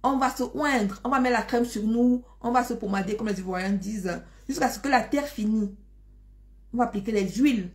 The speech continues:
On va se gratter la peau. C'est obligé, quoi. Merci, Samy, Samy. C'est obligé. Donc, c'est le business, c'est le business de, de, de l'éternité.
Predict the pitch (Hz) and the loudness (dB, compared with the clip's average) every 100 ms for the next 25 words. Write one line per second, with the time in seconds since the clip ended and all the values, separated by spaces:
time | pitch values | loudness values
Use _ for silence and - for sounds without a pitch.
0 | - - 139 247 202 208 214 226 208 196 | -16 -12 -2 0 0 0 2 2 2 2
1 | 302 277 - - - - - 254 254 277 | 2 2 0 -14 -20 -10 4 6 6 4
2 | 285 285 294 494 - 202 175 - - - | 6 6 10 8 8 2 2 -6 -20 -20
3 | - - - - - - - - 196 202 | -20 -20 -20 -20 -20 -20 -20 -14 -10 -2
4 | 214 247 269 220 220 208 196 202 208 - | -2 0 0 0 0 0 0 0 -2 -8
5 | - - 269 233 - 294 285 294 285 262 | -20 -2 2 2 6 6 6 4 2 4
6 | 311 - - - - - - - - - | 0 -2 -10 -20 -20 -20 -20 -20 -20 -6
7 | 196 349 359 254 220 254 370 359 277 240 | -2 0 0 -2 -2 -2 -2 -2 -4 -4
8 | 277 339 339 220 - 214 247 - - - | -4 -2 -2 -4 -8 -8 -8 -10 -20 -20
9 | - - - - - - 269 269 285 262 | -20 -20 -20 -20 -16 -4 -2 0 0 0
10 | 269 - 359 | -2 -2 -4